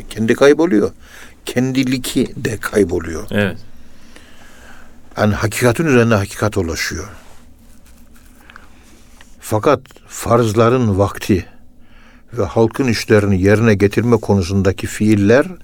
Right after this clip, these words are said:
Speaker 1: sırasında kendisine getirilir ve bu Allah'a olan dönüş Allah ile beraberdir. Yani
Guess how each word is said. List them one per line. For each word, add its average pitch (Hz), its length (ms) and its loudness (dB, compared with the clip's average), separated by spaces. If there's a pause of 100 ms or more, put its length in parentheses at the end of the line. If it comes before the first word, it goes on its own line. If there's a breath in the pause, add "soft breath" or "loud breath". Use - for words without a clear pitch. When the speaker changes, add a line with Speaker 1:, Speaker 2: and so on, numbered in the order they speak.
(920 loud breath)
Speaker 1:
sırasında 143 1000 0 (720 soft breath)
kendisine 120 460 0
getirilir 98 580 -2 (880 soft breath)
ve 113 140 0
bu 113 160 0
Allah'a 107 400 2
olan 95 400 0
dönüş 113 440 -4 (1600 loud breath)
Allah 104 380 2
ile 98 300 0
beraberdir. 87 880 -6 (1800 loud breath)
Yani 95 320 -2